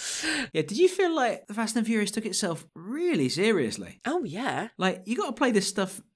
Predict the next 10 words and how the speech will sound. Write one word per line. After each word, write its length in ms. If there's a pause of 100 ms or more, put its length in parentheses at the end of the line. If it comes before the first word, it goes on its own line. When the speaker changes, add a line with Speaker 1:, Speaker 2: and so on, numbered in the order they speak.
(120)
Speaker 1:
straight. 640
You've 140
Speaker 2:
Yeah. 40
Speaker 1:
gotta, 360
you 120
know, 160
commit 340
to 120
it. 240
But 280